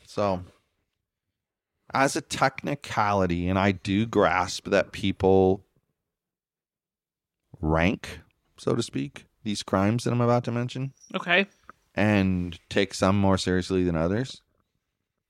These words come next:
Speaker 1: But,
Speaker 2: Okay.
Speaker 1: I mean, like, isn't speeding, like, if speed limits, maximum speed is what it says, right? It's sixty miles per hour.
Speaker 2: Does it say
Speaker 1: And yet
Speaker 2: maximum?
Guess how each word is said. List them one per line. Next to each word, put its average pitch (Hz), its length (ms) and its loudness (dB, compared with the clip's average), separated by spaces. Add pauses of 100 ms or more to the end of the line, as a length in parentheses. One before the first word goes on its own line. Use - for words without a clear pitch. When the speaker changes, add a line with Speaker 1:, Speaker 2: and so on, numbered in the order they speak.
(180)
Speaker 1:
But, 127 280 2
Speaker 2:
Okay. 190 160 0 (560)
Speaker 1:
I 110 60 2
mean, 139 160 2
like, 135 260 0 (720)
isn't 180 240 -2
speeding, 101 760 -2 (420)
like, 95 180 -8
if 90 100 -4
speed 101 300 -4
limits, 98 440 -2 (480)
maximum 113 880 0
speed 110 400 -2
is 82 140 -2
what 90 120 4
it 87 80 0
says, 80 360 2
right? 92 280 2 (280)
It's - 120 -8
sixty - 460 -2
miles 95 300 2
per 92 160 2
hour. 85 340 2
Speaker 2:
Does 208 140 -12
it - 60 -16
say 92 100 0
Speaker 1:
And 95 100 2
yet 95 80 4
Speaker 2:
maximum? 330 440 -2